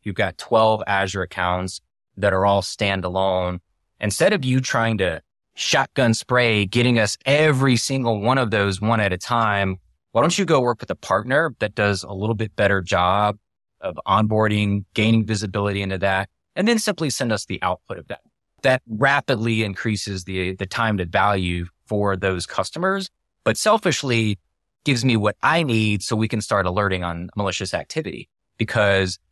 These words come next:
you can't say when you wind up on the news, "Well, the customer didn't give us all the data, so we had blind spots." And that's never a position we wanna be in,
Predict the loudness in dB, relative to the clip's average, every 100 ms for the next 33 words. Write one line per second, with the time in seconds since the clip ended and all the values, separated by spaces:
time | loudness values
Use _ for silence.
0 | _ -2 2 2 2 0 2 4 4 2
1 | 2 0 -2 -2 0 2 2 0 -2 -4
2 | -2 0 2 2 -2 -2 -2 0 -2 -2
3 | -2 0 -2 -2 -2 -6 -4 -2 0 0
4 | 2 0 0 -4 -2 0 4 2 2 -4
5 | -8 -4 -4 -4 -4 -4 -4 -10 -14 -10
6 | -2 -2 0 0 0 0 -2 -4 -4 -4
7 | -6 -6 -6 -8 -8 -6 -4 -4